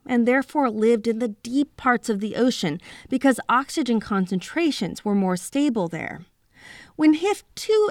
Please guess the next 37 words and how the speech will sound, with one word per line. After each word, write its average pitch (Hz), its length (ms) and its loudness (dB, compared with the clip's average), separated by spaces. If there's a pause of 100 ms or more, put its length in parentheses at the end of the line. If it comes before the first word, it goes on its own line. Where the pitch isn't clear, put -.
A 190 240 2
entered 185 380 0
the 175 80 -6
picture, 175 560 -6
it 262 180 0
would 302 160 4
have 320 160 0
given 208 380 0
vertebrates 185 680 -2
even 220 280 2
greater 208 500 2
flexibility 180 880 -4 (320)
because 262 280 2
their 277 120 4
tissues - 720 -4
could 208 220 0
behave 196 440 0
as 202 180 0
though 170 180 -2
they 180 160 2
were 180 160 0
hypoxic - 840 -6 (300)
regardless 240 640 2
of 180 100 -4
their 175 220 0
environment. 190 680 -2 (480)
This 339 180 0
would 381 160 2
have 311 160 4
enabled 226 400 2
them 190 200 2
to 196 100 -4
form 190 340 0
complex 208 580 -2
organs 196 540 -2
from 202 200 0
diverse, 226 600 -2